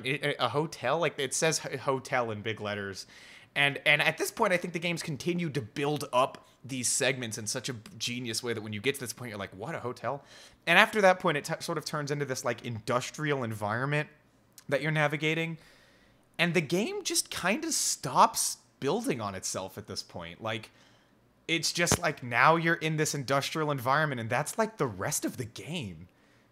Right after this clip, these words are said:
Um, which I found very disappointing, actually, because once you enter this section, it really just becomes puzzle solving.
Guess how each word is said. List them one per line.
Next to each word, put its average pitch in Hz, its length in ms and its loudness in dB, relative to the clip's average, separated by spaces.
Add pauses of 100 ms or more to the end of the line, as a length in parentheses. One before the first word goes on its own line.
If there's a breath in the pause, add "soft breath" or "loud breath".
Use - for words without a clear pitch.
(140)
Um, 123 240 -2
which 143 160 -2
I 175 140 2
found 220 340 0 (160)
very 156 300 0
disappointing, 127 680 -2
actually, 98 380 -4
because 107 440 0 (920 soft breath)
once 180 260 6
you 262 140 0
enter 170 280 4
this 160 220 2
section, 185 640 0
it 165 140 2
really 208 320 2
just 127 400 2
becomes 131 480 2
puzzle 113 460 0
solving. 98 640 -6